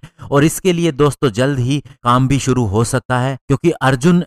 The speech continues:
एम के वन ए टैंक का भी ऐसा लग रहा था कि इसका ऑर्डर नहीं आएगा। जब इसकी दो रेजिमेंट का ऑर्डर दे दिया गया तो उसके बाद आगे की उम्मीदें भी बढ़ गई हैं। और जब से आत्मनिर्भर भारत कैंपेन लॉन्च हुआ है, तो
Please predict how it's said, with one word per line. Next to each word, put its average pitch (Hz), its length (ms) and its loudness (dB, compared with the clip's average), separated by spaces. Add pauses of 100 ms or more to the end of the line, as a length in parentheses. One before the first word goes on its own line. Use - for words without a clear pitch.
एम 135 180 0
के 151 160 -2
वन 127 300 0
ए 156 100 0
टैंक 123 300 -4
का 123 120 -2
भी 123 140 -2
ऐसा 113 280 -4
लग 104 200 -6
रहा 117 220 -4
था 117 180 -6
कि 117 140 -10
इसका 107 240 -4
ऑर्डर 107 240 -2
नहीं 101 320 -2
आएगा। 117 280 -4
जब 104 220 -6
इसकी 113 260 -6
दो 117 200 0
रेजिमेंट 123 480 0
का 113 120 -2
ऑर्डर 107 260 -2
दे 107 220 -6
दिया 120 220 -4
गया 117 220 -4 (340)
तो 160 100 2
उसके 175 240 0
बाद 135 240 0
आगे 117 380 -4
की 123 140 -4
उम्मीदें 110 460 0
भी 113 120 0
बढ़ 104 220 -4
गई 98 240 -4
हैं। 92 220 -4 (100)
और 110 80 -8
जब 139 200 -2
से - 200 0
आत्मनिर्भर 135 680 2
भारत 104 360 -6
कैंपेन 113 400 -2
लॉन्च 113 400 0
हुआ 117 180 0
है, 120 180 -6 (240)
तो 135 100 -4